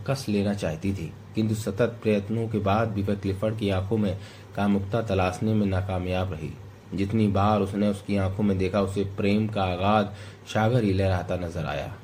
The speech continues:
अंततः एक दिन कोनी, "हम्म, मेरे विचार से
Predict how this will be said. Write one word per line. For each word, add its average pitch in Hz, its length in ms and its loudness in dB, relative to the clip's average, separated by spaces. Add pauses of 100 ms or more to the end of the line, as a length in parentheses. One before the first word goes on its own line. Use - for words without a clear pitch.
(260)
अंततः 117 340 2
एक 101 200 0
दिन 117 200 -2 (360)
कोनी, 117 340 6 (320)
"हम्म, 117 240 2 (340)
मेरे 120 200 8
विचार 117 360 6
से 107 280 0